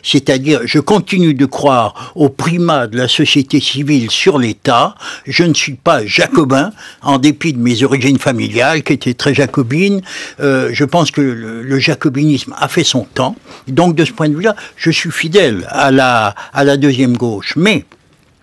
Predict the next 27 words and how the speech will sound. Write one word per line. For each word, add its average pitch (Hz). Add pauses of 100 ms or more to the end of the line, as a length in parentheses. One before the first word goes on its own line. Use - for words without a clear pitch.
(420)
j'ai 127
constaté, 147 (260)
il 139
y 131
a 131
deux 139
ou -
trois 120
ans, 143 (140)
j'ai 127
fait 147
ma, 120 (460)
ma 120
petite -
révolution 131
intérieure, 135
en 117
quelque 120
sorte, 165 (320)
j'ai 156
constaté 170
que 143
la 139
deuxième 139
gauche 190
avait 147
été 185